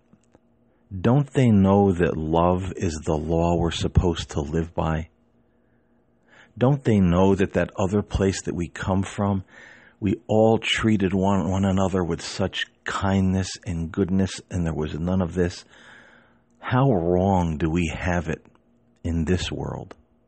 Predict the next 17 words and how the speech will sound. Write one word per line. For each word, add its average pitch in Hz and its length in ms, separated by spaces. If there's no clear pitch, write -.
And 92 120
it 90 80
was 80 180
a 80 80
real 95 540
burden 92 600
to - 160
my 82 180
young 90 320
soul. - 540
And 98 100
I 107 60
remember 107 500
one 110 300
day, 110 200
it 78 120
was 76 180